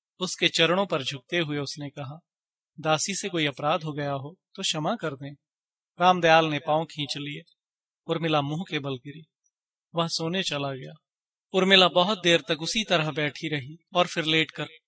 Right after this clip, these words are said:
धरती में मुंह छिपाकर आंसू बहाने लगी। उसे विश्वास न होता था कि उसके पति ने इतनी सी बात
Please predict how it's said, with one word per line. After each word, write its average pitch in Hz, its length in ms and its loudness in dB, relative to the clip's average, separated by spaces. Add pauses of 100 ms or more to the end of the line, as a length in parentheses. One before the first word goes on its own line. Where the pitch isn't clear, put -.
धरती 180 320 2
में 175 100 0
मुंह 190 260 -2
छिपाकर 151 480 -4
आंसू 165 280 -2
बहाने 143 380 -4
लगी। 143 280 -12 (600)
उसे 185 200 0
विश्वास 185 480 2
न 170 40 -2
होता 151 360 -4
था 143 220 -16 (240)
कि 180 80 0
उसके 185 220 2
पति 180 280 0
ने 170 140 2
इतनी 208 280 -4
सी 160 160 -2
बात 151 200 0